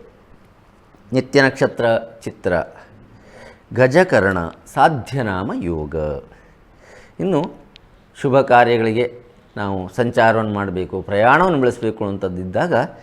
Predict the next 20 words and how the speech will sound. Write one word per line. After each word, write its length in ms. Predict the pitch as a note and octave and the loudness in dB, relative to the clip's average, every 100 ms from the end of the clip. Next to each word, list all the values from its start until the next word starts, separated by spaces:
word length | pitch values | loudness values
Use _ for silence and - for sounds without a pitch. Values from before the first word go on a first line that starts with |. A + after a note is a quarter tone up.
| - - | -20 -6
ರಾಹುಕಾಲ, 560 | - A2 C#3 - A2+ A#2 | 4 6 6 6 6 8
ಗುಣಿಕ 300 | C#3 G#2 G#2+ | 4 0 0
ಕಾಲವನ್ನು 640 | A#2 G#2+ G#2 G2 A2+ D#3+ A2 - _ _ _ _ _ _ _ _ - | 0 6 6 6 0 -4 -6 -10 _ _ _ _ _ _ _ _ -4
ವಿಮರ್ಶಿಸಬೇಕು 880 | B2+ D3 D3 E3 D3+ C3 B2 A#2+ A#2+ | 2 2 4 2 2 6 6 6 4
ಹೇಳುವಂಥದ್ದು 460 | A2 G#2 A2+ D#3 C3 C#3+ - _ G#2 | 2 2 -2 -2 -4 -6 -16 _ -8
ಜ್ಯೋತಿಷ್ಯರ, 560 | A#2 A2+ A#2 - C3 G3 - | -6 -6 -8 -2 -2 -2 -8
ಪಂಚಾಂಗಕರ್ತರ 880 | G#2+ G#2+ A2+ G#2+ G#2+ G2+ F#2+ - D3+ - | -10 -2 -2 0 -2 -6 -8 -8 -8 -6
ಅಭಿಪ್ರಾಯ. 600 | G#2+ A2+ B2 - F2 E2+ | -4 -4 -4 -6 -6 -4
ಬಾಕಿ 360 | E2+ E2 G2+ - | -4 -6 -6 2
ಯಾವುದೇ 260 | D3+ D#3+ E3 | 4 4 2
ವಿಚಾರಕ್ಕೂ 500 | C#3 C3+ B2+ B2+ F3 | 0 0 0 -2 -2
ಅದನ್ನು 260 | A#2 C3 | -2 -2
ಗಣನೆಗೆ 400 | A2 A2+ A#2 A2 | -4 -4 -4 -4
ತೆಗೆದುಕೊಳ್ಳುವಂಥದ್ದು 600 | G#2+ G#2 G#2+ G#2+ G#2 G#2+ | -4 -6 -6 -6 -6 -6
ಸಾಧ್ಯ 340 | F2+ G2 G2 G#2 | -6 -6 -4 -4
ಅವಶ್ಯಕತೆ 400 | G2 - F2 G2 | -4 -8 -10 -8
ಇಲ್ಲ. 180 | F#2 G#2 B3 - - - _ _ | -4 -2 -2 -4 -18 -20 _ _
ಪ್ರಯಾಣಕ್ಕೆ, 640 | A#2 A#2+ C#3 F#3 F#3+ B2+ | 2 6 8 6 4 0
ಕೇವಲ 320 | A2 C3 B2+ A2+ | -2 2 2 2
ಪ್ರಯಾಣಕ್ಕಾಗಿ 920 | G2 A2 B2 C3+ C3 - G2 G#2+ F3 | 0 2 2 2 -2 -2 -2 -2 -6